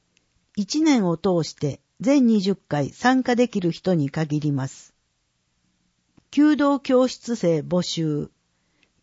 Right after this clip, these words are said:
伊勢市弓道協会浦野さん。電話、零九零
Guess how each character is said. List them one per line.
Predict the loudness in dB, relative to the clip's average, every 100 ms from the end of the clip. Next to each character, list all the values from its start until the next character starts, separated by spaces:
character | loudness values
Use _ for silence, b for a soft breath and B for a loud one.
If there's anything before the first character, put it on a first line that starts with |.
| -12
伊 |
勢 | -4 -4
市 | -4 -6
弓 | 0 0
道 | 4 4 4
協 | 4 4 2
会 | -2 -4 -4 -2
浦 | 2 2
野 | 2 -4
さ | -6
ん。 | -10 -10 -14 _ _ _ _ _ _
電 | -2 0 2
話、 | 0 0 -2 _ _ _ _
零 | 2 2 2
九 | -2 0 2 2
零 | 2 0 -4